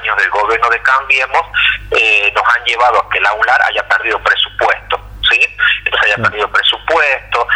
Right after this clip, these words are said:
Speaker 1: eh, no nos han acompañado en los presupuestos necesarios, la inversión, el acompañamiento incluso territorial, porque muchas de las obras que nosotros teníamos pensado para la sede y para la capital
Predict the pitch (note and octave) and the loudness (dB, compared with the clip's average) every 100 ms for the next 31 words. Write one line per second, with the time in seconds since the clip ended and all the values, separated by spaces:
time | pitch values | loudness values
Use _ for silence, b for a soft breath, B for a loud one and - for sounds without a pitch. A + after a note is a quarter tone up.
0 | B - A2+ G#2+ G#2 G2+ A2+ A#2 G#2 G#2 | B 0 2 2 0 0 0 2 2 2
1 | G2+ G#2 G#2 G#2+ G2+ G#2 F#2+ - G#2 - | 2 0 -2 0 2 2 0 0 -2 -2
2 | A2+ G2+ - G#2+ - A#2 D#3+ C#3 B2 G#2 | -2 -2 0 -2 -2 0 4 4 4 2
3 | - - G#2+ - C#3 C3+ G2 G2+ - - | 0 0 0 2 2 2 2 0 0 0
4 | E3 G#3 - - D3 - - A2 - C#3 | -2 0 -2 0 0 0 0 0 0 0
5 | - D#3 - F#2 F#2+ - F#3 - C3 G#2 | 0 0 0 0 0 0 -2 0 0 0
6 | G2 C#3 D#3 - A#2 - - - - G2 | 0 2 2 2 0 -4 -20 -10 -4 -2
7 | A#2+ - A#2 A#2 - A2 C#3+ A2+ - F#2 | -2 0 0 -2 -4 -2 2 2 2 2
8 | F2 - C#3 A2 G2+ G2 G2 A2 - - | 0 0 -2 -2 0 0 2 0 -2 0
9 | D3 | 0